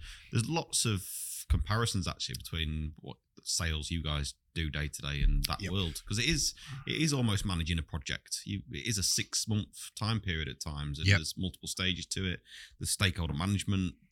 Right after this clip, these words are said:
Speaker 1: that you need to include. There's change management you need to include. Also, that, that whole fail fast, that's a principle of software development, is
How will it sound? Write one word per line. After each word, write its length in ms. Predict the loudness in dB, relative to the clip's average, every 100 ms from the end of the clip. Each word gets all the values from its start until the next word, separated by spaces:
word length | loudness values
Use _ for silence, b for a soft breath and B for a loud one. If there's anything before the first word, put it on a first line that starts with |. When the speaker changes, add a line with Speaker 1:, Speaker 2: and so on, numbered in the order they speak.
| _
Speaker 1:
that 140 | -8 -4
you 60 |
need 220 | -2 -2 -2
to 120 | -2
include. 560 | -2 -4 -2 0 0 -2
There's 80 | -4
change 320 | 2 2 2
management 360 | 0 2 0 0
you 40 |
need 60 | -2
to 80 | -4
include. 440 | -4 -2 -2 -4 -12 B B B B B B B B -20 _ _ -2
Also, 320 | 2 4 4
that, 220 | 2 0
that 120 | -2
whole 300 | 0 0 0
fail 580 | -2 -8 -4 2 4 4
fast, 520 | 0 -2 0 -2 -2 -4
that's 240 | -2 -2
a 40 |
principle 400 | 0 0 0 0
of 60 | 0
software 320 | 0 -2 -2
development, 460 | 0 0 0 -4 -4
is 240 | -8 -8